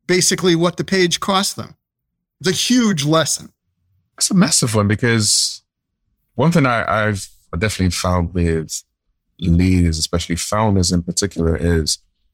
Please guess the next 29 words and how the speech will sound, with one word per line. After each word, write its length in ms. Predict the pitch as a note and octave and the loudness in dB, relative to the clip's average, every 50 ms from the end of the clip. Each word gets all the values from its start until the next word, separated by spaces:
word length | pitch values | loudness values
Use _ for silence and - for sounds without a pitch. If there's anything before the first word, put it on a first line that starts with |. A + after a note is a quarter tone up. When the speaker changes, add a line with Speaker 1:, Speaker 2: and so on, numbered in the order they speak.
| _ _ _ _ | _ _ _ _
Speaker 2:
when 260 | - E2 G#2 A#2 B2 A#2+ | -4 0 2 4 4 4
you 540 | A#2+ A#2 A2 A2 A2 G#2+ G#2 F#2+ E2 - - _ _ _ _ _ _ _ _ _ _ _ _ - | 4 2 2 2 2 2 2 0 -2 -4 -8 _ _ _ _ _ _ _ _ _ _ _ _ -4
run 240 | F2+ F2 G2+ G2 | 0 0 0 2
a 60 | F#2 F2 | 0 0
business 480 | E2+ F#2+ F2+ F2 - F2+ F2 E2 - | 0 0 0 0 0 0 0 0 0
and 520 | - D#2+ E2 E2 D#2+ D#2+ D#2 D#2 D#2 - - _ _ _ _ | 0 -2 0 0 0 0 -2 -2 -6 -8 -14 _ _ _ _
it, 240 | - E2+ E2 D#2 - _ | -4 -2 -2 -2 -4 _
it 100 | - G2 | -10 -8
fails 480 | F2 - - - F2 D#2+ D2+ D#2 D#2 D2+ | -8 -6 -4 -2 -2 0 0 0 -2 -2
and 120 | D2+ C#2+ | -2 -2
doesn't 260 | D2 D2+ D2 D2+ C#2+ - | -2 -2 -2 -2 -6 -6
quite 240 | - D#2+ C#2 A1+ | -4 -4 -2 -2
work 320 | E2 D#2+ D#2+ D#2 D#2+ - - | -2 -2 -2 -2 -2 -2 -2
out, 340 | F2 D#2+ D#2 D#2 D2 - _ _ _ _ _ _ _ _ _ | 0 0 0 0 -2 -4 _ _ _ _ _ _ _ _ _
there 100 | - F#2 | -4 -2
are 40 | F#2 | -2
times 340 | F2 - B2 A#2 A#2 G#2 - | -2 -2 -2 -2 -2 -2 0
when 140 | G#2+ G#2 G2 | 0 0 2
they 120 | F#2+ F2 | 2 2
struggle 800 | F2 - - - - G2+ G#2 F#2 F#2 E2+ D#2+ D#2+ D#2 D#2 D#2 - _ _ _ _ | 2 0 0 0 0 0 0 0 0 0 0 0 -2 -4 -6 -10 _ _ _ _
to 640 | - - - F#2+ F#2 F2+ F2+ F2 E2+ D#2+ D2+ D#2 E2 _ _ _ _ _ _ _ _ _ - | -4 -2 0 2 2 2 4 2 2 0 -2 -4 -8 _ _ _ _ _ _ _ _ _ -6
trust 280 | - - B2 A#2+ - - | -4 -2 -2 -2 0 0
themselves 520 | F2+ F2+ - - E2 D#2+ D#2 D#2 D2+ D#2+ | 2 2 2 2 2 2 2 0 0 0
and 160 | D#2+ D2+ D2 | 0 0 0
trust 340 | - - - F2+ - - - | -2 -4 -2 -4 -4 -4 -4
their 120 | E2 E2+ | -4 0
instincts, 640 | - F#2+ F#2+ - - - F2 E2 D#2 D2+ D2 - - - | 2 2 2 2 2 0 0 0 0 0 0 -2 -2 -2
or 180 | D#2 F2 F2 F#2 | 0 0 2 2
even 600 | G2 F#2 F#2+ F#2+ F#2+ F2+ F2+ F2 F2+ F2+ F2 | 0 0 0 2 2 4 4 4 4 2 0